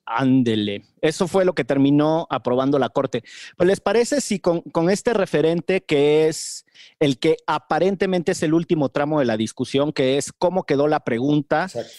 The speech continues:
Speaker 1: nos retrotraemos y reconstruimos un poco el eje de análisis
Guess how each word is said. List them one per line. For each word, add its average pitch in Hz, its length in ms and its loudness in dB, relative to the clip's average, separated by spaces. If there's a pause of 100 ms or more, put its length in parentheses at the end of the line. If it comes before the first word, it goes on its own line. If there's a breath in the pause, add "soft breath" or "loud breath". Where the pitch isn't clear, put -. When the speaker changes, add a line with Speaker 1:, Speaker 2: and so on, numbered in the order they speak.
(180)
Speaker 1:
nos 151 200 2
retrotraemos 147 1400 0
y 143 580 4 (180)
reconstruimos 170 1300 0
un 170 160 -4
poco 180 400 2
el 135 180 4
eje 165 220 0
de 160 80 2
análisis 151 720 -2